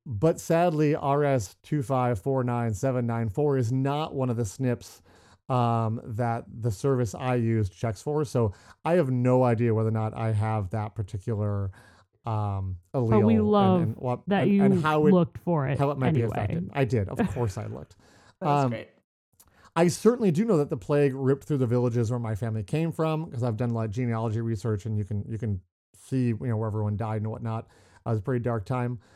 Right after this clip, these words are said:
Speaker 1: Um, and I know that there was, like, it came through multiple times, so there's a good
Speaker 2: Yeah.
Speaker 1: chance,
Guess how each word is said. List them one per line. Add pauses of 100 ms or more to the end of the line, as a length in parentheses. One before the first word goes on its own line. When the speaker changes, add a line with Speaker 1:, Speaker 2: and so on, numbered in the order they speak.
(240)
Speaker 1:
Um,
and
I
know
that
there
was,
like, (480)
it
came
through
multiple
times,
so
there's
a
good
Speaker 2:
Yeah.
Speaker 1:
chance,